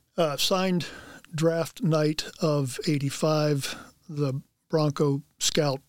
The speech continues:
had come to our house and just stayed there, so his intention was to sign me right there. Um, in the event I wasn't drafted, there were several teams that had me on their draft board.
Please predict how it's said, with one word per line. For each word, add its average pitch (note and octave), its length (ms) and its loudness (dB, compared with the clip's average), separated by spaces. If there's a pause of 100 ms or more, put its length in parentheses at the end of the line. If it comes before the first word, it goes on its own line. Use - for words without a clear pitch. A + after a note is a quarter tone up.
had D3 240 -4
come D3+ 220 0
to C#3+ 120 0
our C3+ 120 -2
house B2+ 300 -2
and C#3 100 0
just C#3 180 0
stayed D3 380 2
there, B2+ 220 0
so D3+ 220 -4 (160)
his D#3 220 0
intention C3+ 440 0
was B2+ 120 -4
to - 160 -8 (160)
sign C#3+ 320 0
me C3 120 0
right B2 260 -2
there. B2+ 240 -4 (760)
Um, B2+ 460 -2
in C#3+ 140 0
the C#3 100 0
event C3+ 320 0
I C3 80 -2
wasn't C3+ 400 -2
drafted, C#3 440 -2
there C#3 100 0
were C3+ 80 -4
several C#3+ 320 2
teams C#3 280 0
that C3 100 -2
had C3 200 -2
me C3 80 0
on B2+ 80 0
their C#3+ 100 2
draft A#2+ 280 -4
board. B2+ 240 -2